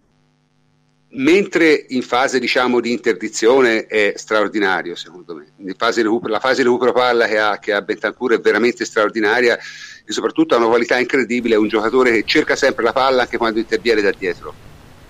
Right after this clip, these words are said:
E questa di solito è la, diciamo, la, la, la caratteristica dei, dei grandi centrocampisti. Pensate a Vidal, pensate a Pogba, lo facevano in continuazione. E,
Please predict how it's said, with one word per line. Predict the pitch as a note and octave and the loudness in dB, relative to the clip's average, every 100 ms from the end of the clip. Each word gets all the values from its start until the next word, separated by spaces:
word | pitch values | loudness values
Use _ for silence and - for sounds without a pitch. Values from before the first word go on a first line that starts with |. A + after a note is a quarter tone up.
| - | -20
E | - | -16
questa | - A#2 A2 | -8 -8 -8
di | |
solito | G#2 A#2+ A#2+ A2 G#2 | 0 2 2 0 -2
è | G#2+ | -2
la, | G#2 G2 F2+ - - | -2 -2 -2 -8 -20
diciamo, | - - F2+ F#2+ | -14 -10 -10 -10
la, | F2+ G2 | -8 -6
la, | F#2+ F#2 | -4 -6
la | F2+ - - - - - - - - - - F2+ | -8 -12 -20 -20 -20 -20 -20 -20 -20 -20 -12 -6
caratteristica | A#2 B2 C3+ C#3+ - A#2 | -4 -2 0 0 0 -2
dei, | A2+ A2 F#2 | 0 -2 -6
dei | G2 A#2 | -4 -2
grandi | - B2 A#2+ G#2+ | 0 0 0 -2
centrocampisti. | F#2+ G#2+ F#2 G#2 G2+ A2+ G#2 - | -2 -4 -4 -4 -4 -4 -6 -8
Pensate | F#2 F#2 A#2+ A2 | -12 -4 0 0
a | |
Vidal, | A2+ G2+ G#2+ - | 0 0 0 -2
pensate | F#2+ G#2 G2 | -6 -6 -6
a | |
Pogba, | - G#2 G#2 F#2+ D2+ - | -6 -4 -2 -2 -4 -12
lo | |
facevano | - - F#2+ | -16 -14 -10
in | F#2+ | -10
continuazione. | F#2 - F#2+ - - - - - - - - - - - - - - - | -10 -12 -10 -6 -6 -8 -16 -20 -20 -20 -20 -20 -20 -18 -18 -16 -18 -8
E, | D3+ C#3 C#3 - | 0 2 2 0